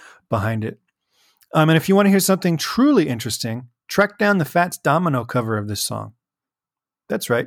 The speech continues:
Fats. And I love Fats Domino, um, a lot. He's one of my favorite of the founding fathers.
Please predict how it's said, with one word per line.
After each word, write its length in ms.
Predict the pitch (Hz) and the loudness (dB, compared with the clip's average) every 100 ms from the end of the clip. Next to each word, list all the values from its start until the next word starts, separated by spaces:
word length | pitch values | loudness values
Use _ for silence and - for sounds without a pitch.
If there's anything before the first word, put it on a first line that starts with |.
| - | -4
Fats. 420 | - 87 - - - - - - | -2 -2 -2 -12 -18 -20 -10 0
And 100 | 156 | 2
I 100 | 226 | 6
love 220 | 196 202 | 4 4
Fats 260 | 156 131 - | 0 0 0
Domino, 500 | 123 120 117 113 - _ _ _ _ | 0 0 -4 -6 -12 _ _ _ _
um, 420 | - 131 113 113 - _ _ _ _ _ | -2 0 0 -6 -14 _ _ _ _ _
a 80 | 123 | 2
lot. 300 | 135 120 - _ _ _ _ | 2 2 -4 _ _ _ _
He's 240 | 196 127 | -6 -2
one 160 | 131 139 | 2 2
of 40 | |
my 100 | 131 | 2
favorite 440 | 123 147 131 117 120 _ | 2 2 2 0 -8 _
of 120 | 135 113 | -8 -6
the 180 | 113 | -6
founding 440 | 107 127 120 113 110 | -4 -4 -2 -4 -4
fathers. 480 | 127 127 117 127 | -2 -2 -2 -12